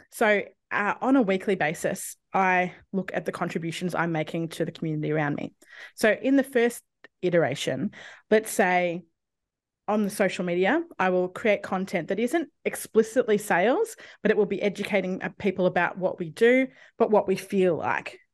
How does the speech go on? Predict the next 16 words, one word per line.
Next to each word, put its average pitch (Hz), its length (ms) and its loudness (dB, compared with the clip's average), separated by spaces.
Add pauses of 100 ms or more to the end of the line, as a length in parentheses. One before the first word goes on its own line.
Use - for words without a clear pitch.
(140)
as 180 160 2
an 139 120 -2
agency. 160 560 -4 (320)
Now, 202 140 4
that 196 180 -2
content 180 600 -4
is 214 220 -4 (280)
invariably 220 440 2
beautiful, 165 680 -4 (340)
um, 175 240 0
and 196 100 -4
it 196 80 -2
doesn't 196 300 0
just 185 240 -2 (140)
present 185 360 -2
me 175 480 -2